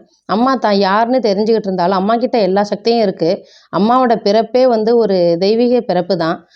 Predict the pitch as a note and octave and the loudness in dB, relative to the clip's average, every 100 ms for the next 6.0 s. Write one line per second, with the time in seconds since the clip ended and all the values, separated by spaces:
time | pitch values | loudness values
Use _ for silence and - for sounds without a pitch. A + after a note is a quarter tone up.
0 | _ - G#3 A#3+ A3+ G3+ G3 A3 B3 B3+ | _ -4 -2 0 0 2 2 2 2 0
1 | G3 F#3+ G#3 A3+ F#3 G3+ G3+ A3+ G#3 G3 | 0 0 0 0 0 0 0 0 2 2
2 | A3 G#3 G3 G3+ G3 D#3+ F3 - - - | 2 2 0 2 2 0 0 -2 -10 -20
3 | - - A3 A#3+ A#3 A3 A#3+ A#3+ B3+ A#3+ | -12 -2 2 2 2 2 0 0 0 0
4 | A#3 A#3+ C4+ G#3 F3+ G#3+ A#3+ G#3+ G#3+ C4 | 0 0 0 0 0 0 0 -2 -4 -2
5 | C4 C4 A#3 C#4 A#3 F#3+ F3 G3 A#3 C#4 | 0 0 0 0 0 0 0 2 0 -2